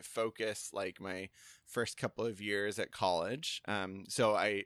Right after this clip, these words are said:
I knew that I wanted to go in to, well, I wanted to go into ministry at that point. I knew that I was gonna be in, like, a helping profession. And then I had my first, like,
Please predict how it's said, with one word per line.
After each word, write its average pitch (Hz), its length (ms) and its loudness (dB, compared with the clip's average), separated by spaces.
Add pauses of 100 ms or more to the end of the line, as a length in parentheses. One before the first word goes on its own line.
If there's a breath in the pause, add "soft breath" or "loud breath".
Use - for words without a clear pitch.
(120)
I 104 60 -2
knew 107 220 -6
that 107 120 2
I 101 80 2
wanted 95 380 -6
to 101 100 -4
go 92 260 -2
in 92 300 -6 (640 soft breath)
to, 104 500 2 (100)
well, 123 160 8
I 117 60 8
wanted 135 380 4
to 131 40 -4
go 120 140 4
into 110 160 2
ministry 104 540 -4
at 95 100 -6
that 90 240 4
point. 98 340 -6
I 110 100 -2
knew 107 180 -4
that 104 160 0
I 98 80 4
was 98 120 -6
gonna 101 260 -6
be 95 420 -6
in, 92 240 -6
like, 92 180 -6
a 92 100 -2
helping 110 640 -4
profession. 135 640 -2 (560 loud breath)
And 120 180 4
then 127 140 4
I 135 140 4
had 117 320 6
my 110 180 0
first, 107 540 0
like, 92 480 0